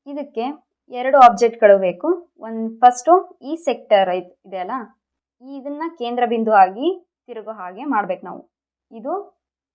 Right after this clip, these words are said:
ಇದನ್ನ ಕೇಂದ್ರ ಬಿಂದು ಆಗಿ ಇಟ್ಕೊಂಡು ರೊಟೇಟ್ ಆಗ್ಬೇಕು. ಮೊದಲು ಸೆಕ್ಟರ್ನ ಸೆಲೆಕ್ಟ್ ಮಾಡ್ತೀನಿ, ಆಮೇಲೆ ಬಿಂದು. ಇದರ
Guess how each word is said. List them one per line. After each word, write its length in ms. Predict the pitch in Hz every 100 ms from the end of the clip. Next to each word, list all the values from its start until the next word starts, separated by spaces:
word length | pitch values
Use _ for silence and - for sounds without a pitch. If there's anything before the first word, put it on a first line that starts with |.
| _
ಇದನ್ನ 260 | 208 240 262
ಕೇಂದ್ರ 360 | 254 226 220 214
ಬಿಂದು 240 | 208 202
ಆಗಿ 260 | 208 208 190
ಇಟ್ಕೊಂಡು 520 | 180 190 226 359 - 190
ರೊಟೇಟ್ 380 | 202 202 220 208
ಆಗ್ಬೇಕು. 460 | 180 - 170 _ _ _ _ _ _ _
ಮೊದಲು 520 | 196 196 269 403 - _ _
ಸೆಕ್ಟರ್ನ 480 | 208 202 - 233 233 285 359 - _
ಸೆಲೆಕ್ಟ್ 260 | 220 196 202
ಮಾಡ್ತೀನಿ, 600 | 190 175 202 277 349 - _ 196
ಆಮೇಲೆ 640 | 196 190 208 339 349 _ _ _ _ _ _ _ _ _
ಬಿಂದು. 440 | 185 175 226 - _ _ _ _ _ _ _ _ _ _ _ _ _ _ _ _ _ _ _ _ _ _ _ _
ಇದರ 180 | 262